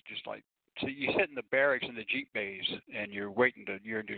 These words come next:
Class A uniform, ready to go jump on a plane to go carry some coffins, and you're thinking, you're just wondering why, you know, and why is there so little information? Because if a helicopter goes down, and I've seen a few go down,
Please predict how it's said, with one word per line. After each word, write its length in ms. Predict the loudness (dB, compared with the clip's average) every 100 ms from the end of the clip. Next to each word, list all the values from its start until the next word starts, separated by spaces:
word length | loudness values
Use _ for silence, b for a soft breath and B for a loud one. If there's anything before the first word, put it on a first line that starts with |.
| -2
Class 260 | 4 4 4
A 60 | 0
uniform, 600 | -2 -6 -4 -2 -2 0
ready 220 | 0 0
to 100 | 0
go 220 | -2 0 2
jump 160 | 0 0
on 80 | -4
a 160 | -6
plane 260 | -4 -4 -4
to 80 | -6
go 160 | -4
carry 320 | -2 2 2 2
some 120 | 0
coffins, 440 | 4 4 4 -4 -14
and 160 | -16 -10
you're 160 | -10 -4
thinking, 300 | -4 -2 -6 -8 -20 _ B B B B B B B _ _
you're 180 | 2 2
just 140 | 4
wondering 380 | 2 2 0 -4 -8 _ _
why, 340 | 0 4 4 0 -12 -20 _
you 120 | -8
know, 240 | -2 0 0
and 160 | -4 -10 _ -20 -20 _ _ -14
why 540 | 2 6 6 6 4 2
is 140 | 2
there 160 | 4 4
so 140 | 4 4
little 200 | 4 2
information? 540 | 2 2 6 6 6 2 -8
Because 280 | 2 4 4 0 B B B B
if 120 | -2 4
a 60 |
helicopter 520 | 4 4 4 0 -2 -10
goes 240 | -8 -8
down, 320 | -8 -6 -4 -4
and 80 |
I've 140 | -2 0 0
seen 160 | 0
a 60 | -2
few 220 | -2 -2
go 200 | 0 -2 -2
down, 240 | -2 -2